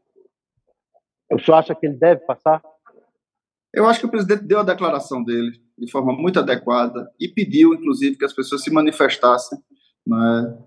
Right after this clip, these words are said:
Speaker 2: que seriam bem-vindas todas as manifestações, mas não com as mesmas práticas da esquerda, que é a invasão de patrimônio, né, impedir o direito de ir e vir, certo? E destru-, é, invasão de terras.
Speaker 1: Que o presidente deve passar a faixa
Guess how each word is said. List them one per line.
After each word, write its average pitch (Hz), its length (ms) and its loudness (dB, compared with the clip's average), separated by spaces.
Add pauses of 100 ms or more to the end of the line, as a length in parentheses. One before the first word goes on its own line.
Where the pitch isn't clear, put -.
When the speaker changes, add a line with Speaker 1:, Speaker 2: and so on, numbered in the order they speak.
(160)
Speaker 2:
que - 60 -20
seriam 131 260 4
bem-vindas 135 400 2
todas 160 180 2
as 135 100 0
manifestações, 135 800 0
mas 175 260 0
não 156 200 -2
com - 100 -8
as - 140 -8
mesmas 190 340 -4
práticas 170 360 -2
da 180 100 -2
esquerda, 151 480 -4 (340)
que - 80 -8
é 120 40 -2
a - 20 -2
invasão 120 360 0
de - 80 -4
patrimônio, 156 680 -6 (300)
né, 113 140 -2
impedir 135 380 4
o 180 60 4
direito 151 300 2
de 160 60 -2
ir 165 100 0
e 147 40 -4
vir, 151 380 -2 (280)
certo? - 600 -4 (220)
E 135 100 2
destru-, 156 420 0
é, 117 580 4 (220)
invasão 147 420 2
de 185 120 2
terras. 123 440 -4
Speaker 1:
Que - 80 -8
o 156 60 -6
presidente 160 420 -4
deve 156 280 2
passar 143 400 0
a 127 80 -2
faixa 151 320 -2